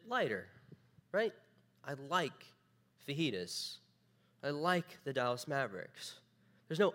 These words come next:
obligation to that. It's what I delight in.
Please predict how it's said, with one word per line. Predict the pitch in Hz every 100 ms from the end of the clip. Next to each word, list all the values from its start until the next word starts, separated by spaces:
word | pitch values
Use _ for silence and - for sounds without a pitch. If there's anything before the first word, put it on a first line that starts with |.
| -
obligation | 180 156 151 127 190 220 - 147 110 -
to | 127
that. | 95 95 - _ _ -
It's | 156 -
what | 170
I | 180 165 143
delight | 165 127 131 160 - -
in. | 123 95 92